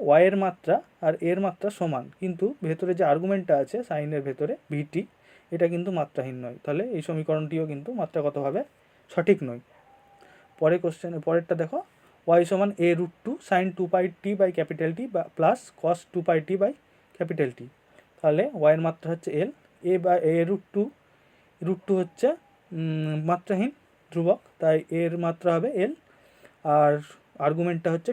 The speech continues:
টু pi t by t, এটা তো মাত্রাহীন, তাহলে ওয়াইয়ের মাত্রা হচ্ছে এর মাত্রার সঙ্গে সমান, আর টু pi t by t এটা হচ্ছে মাত্রাহীন, তাহলে সমীকরণটি মাত্রাগতভাবে সঠিক। পরে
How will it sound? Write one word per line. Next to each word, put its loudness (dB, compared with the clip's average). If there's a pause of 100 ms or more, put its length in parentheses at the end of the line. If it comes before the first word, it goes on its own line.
টু -4
pi 4 (100)
t -8 (100)
by 4
t, -10 (220)
এটা -8
তো -4
মাত্রাহীন, -4 (960)
তাহলে -2 (320)
ওয়াইয়ের 4
মাত্রা -6
হচ্ছে -10 (200)
এর 2
মাত্রার -6
সঙ্গে -6
সমান, -4 (840)
আর 4 (320)
টু -4
pi 2
t -20 (120)
by 0 (100)
t -14 (140)
এটা -2
হচ্ছে -10 (100)
মাত্রাহীন, -8
তাহলে -6 (100)
সমীকরণটি -6 (140)
মাত্রাগতভাবে -2
সঠিক। -4 (1080)
পরে 2